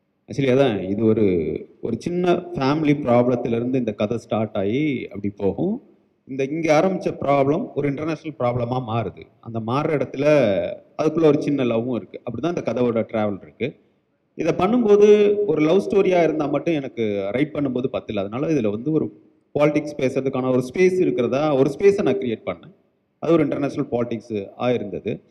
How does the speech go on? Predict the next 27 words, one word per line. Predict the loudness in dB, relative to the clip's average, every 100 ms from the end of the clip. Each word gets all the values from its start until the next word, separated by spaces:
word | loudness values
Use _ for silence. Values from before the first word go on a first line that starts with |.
| _ _ _
அதனால | -4 0 2 2 2 0 -4 -12 -20 _ _ _
லிபியாவுக்கும் | -6 -4 2 6 6 4 2 -2
அமெரிக்காவும் | 0 -2 -2 -2 0
இருக்கிற | 0 0 0 0
அந்த, | -2 0 0 0 -4 -20 _ _ _
ஆ, | -8 -6 -4 -8
வாரை | -8 0 4 4
பத்தின | 2 -2 -2 0
தான் | 2 2 0 -4 -8 -12 -20 _
அதை | -6 -2 2 0 -2 -8 _ _ _
எழுதியிருந்தேன். | -2 -2 -2 -6 -12 -12 _ _ _ _ _ _
அதுதான் | -6 0 4 4
சென்சார்ல | 2 0 0 0
கொஞ்சம் | -2 -6
இஷ்யூ | -8 -6 -6
ஆயிடுச்சு. | -6 -10
இப்ப | -14 -8 -6
என்னன்னா, | -4 -4 -2
அமெரிக்கான்னு | 0 -2 0 -2 -2
சொல்லக்கூடாது, | -6 -10 -14 -14 -16 -14 -16 _ _ _
லிபியான்னு | 0 0 4 2 2
சொல்லக்கூடாது | -2 -4 -4 -8 -10 -14 -14 -8
அப்படின்ட்டு | -2 -2 0
அந்த | 0 0 2 2 2
இதுல | 0 -2
தான் | -2
வந்துச்சு. | -4 -2 -4